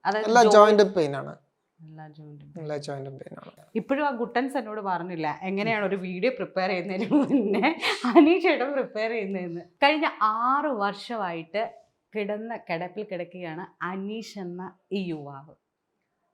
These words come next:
Speaker 1: കിടപ്പിലായതിനു ശേഷം അങ്ങനെ ചുമ്മാ കിടന്നിട്ടില്ല. ഒരുപാട് കുട്ടികൾക്ക് വേണ്ടിയിട്ട്, അതായത് പി എസ് സി ട്രൈ ചെയ്യുന്ന കുട്ടികൾക്ക് വേണ്ടിയിട്ട്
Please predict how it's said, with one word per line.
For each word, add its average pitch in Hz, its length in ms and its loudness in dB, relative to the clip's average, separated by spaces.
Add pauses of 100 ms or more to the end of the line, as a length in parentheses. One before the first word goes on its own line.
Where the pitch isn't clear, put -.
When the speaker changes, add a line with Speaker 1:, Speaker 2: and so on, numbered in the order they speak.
(220)
Speaker 1:
കിടപ്പിലായതിനു 233 840 0
ശേഷം 180 480 -8 (180)
അങ്ങനെ 190 320 -10
ചുമ്മാ 208 520 -12
കിടന്നിട്ടില്ല. 160 680 -12 (160)
ഒരുപാട് 208 480 -4
കുട്ടികൾക്ക് 180 600 -12
വേണ്ടിയിട്ട്, 151 380 -12
അതായത് 160 280 -14 (120)
പി 214 80 -8
എസ് 247 300 -6
സി 269 80 -6
ട്രൈ 175 320 -10
ചെയ്യുന്ന 165 280 -12
കുട്ടികൾക്ക് 170 520 -14
വേണ്ടിയിട്ട് 143 520 -14